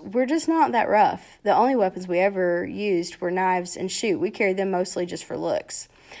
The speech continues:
Like Two-Bit with his black-handled switch, none of us had ever really hurt anybody or wanted to, just Johnny, and he hadn't wanted to. "Hey, Curtis," Tim yelled, and I jumped. "Which one?"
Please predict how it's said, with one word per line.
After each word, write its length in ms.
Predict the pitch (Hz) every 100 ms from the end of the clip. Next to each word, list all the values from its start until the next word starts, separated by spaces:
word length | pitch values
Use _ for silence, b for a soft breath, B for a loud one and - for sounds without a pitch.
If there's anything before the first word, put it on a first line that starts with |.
| B -
Like 140 | 202
Two-Bit 360 | - 262 214 -
with 120 | 190
his 160 | 202
black-handled 540 | 185 185 185 190 175 175
switch, 480 | - 156 - - - B B
none 220 | 214 226
of 80 | 240
us 180 | 220 220
had 140 | 202
ever 260 | 170 185 185
really 220 | 180 170
hurt 280 | 180 202 196
anybody 600 | 170 - - - - -
or 180 | - 226
wanted 320 | 214 226 175
to, 380 | - - 185 185 -
just 280 | 233 -
Johnny, 520 | 196 170 147 160 196 -
and 120 | 190
he 80 | 214
hadn't 640 | 202 233 - 190 - -
wanted 420 | 190 185 190 160 -
to. 340 | - - 196 - B B B B B B B
"Hey, 180 | 330 330
Curtis," 640 | 320 392 339 165 - - -
Tim 280 | - 208 208
yelled, 380 | 185 180 202
and 200 | 220 -
I 80 | 185
jumped. 540 | 185 185 117 - - - _
"Which 340 | - 180 247 294
one?" 500 | 403 440 220 156